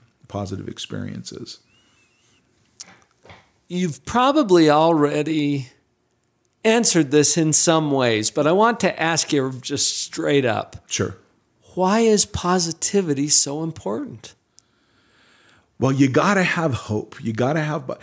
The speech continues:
Speaker 1: my, my wife and I have it. We just talked about it this morning on the phone, um, because there are always different experiences that we have in life, different dynamics that we, that we have on, on our path as we climb every mountain in life.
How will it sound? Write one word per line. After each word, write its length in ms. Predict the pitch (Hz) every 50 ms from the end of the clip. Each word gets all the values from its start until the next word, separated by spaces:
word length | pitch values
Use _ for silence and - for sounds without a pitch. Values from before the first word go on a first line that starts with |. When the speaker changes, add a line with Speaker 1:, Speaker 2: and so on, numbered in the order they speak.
| - - - -
Speaker 1:
my, 140 | - 147 170
my 180 | 202 175 180 220
wife 300 | 233 202 180 175 175 -
and 100 | 135 123
I 80 | 120
have 220 | 120 110 113 110 110
it. 80 | 104
We 160 | 120 156 180 160
just 180 | 170 151 -
talked 260 | - - 127 120 -
about 200 | 127 117 110 101
it 80 | - -
this 180 | - 104 - -
morning 300 | 117 110 107 107 101 98
on 120 | 95 98
the 60 | 101 92
phone, 420 | - - 113 110 107 - - 131 - - - - - - - - -
um, 220 | - 127 127 127 113
because 400 | 117 131 - - 143 143 131 117
there 180 | 143 139 135 135
are 140 | - - -
always 640 | 110 131 143 147 151 151 160 160 156 156 156 127 113
different 640 | 107 107 117 120 110 - - 123 120 120 - - - - _ _ - - - - - _ -
experiences 760 | - 123 - - - - 131 123 120 120 113 117 117 110 98
that 160 | 95 113 - 117
we 100 | 110 98
have 240 | 87 98 104 107
in 140 | 107 101 101
life, 260 | 101 92 92 101 -
different 320 | - - 110 - 143 - 123
dynamics 720 | 123 120 120 117 117 113 113 113 110 107 110 - - - -
that 200 | - 107 107 -
we, 300 | 107 107 107 107 101 104 - - - - - _ -
that 220 | - 113 113 -
we 140 | 123 117 107
have 500 | 101 98 117 117 104 101 101 104 104 - _ - - - - _ _
on, 260 | - 120 123 131 135
on 320 | 131 - - 123 123 127 131
our 140 | 127 123 117
path 540 | - - 147 147 151 131 113 110 104 -
as 180 | 123 120 107 104
we 120 | 104 113
climb 400 | 104 - - 123 120 127 123 120
every 200 | 117 113 113 120
mountain 380 | 110 110 110 120 - - - 113
in 140 | 107 101 101
life. 340 | 95 95 104 107 107 - -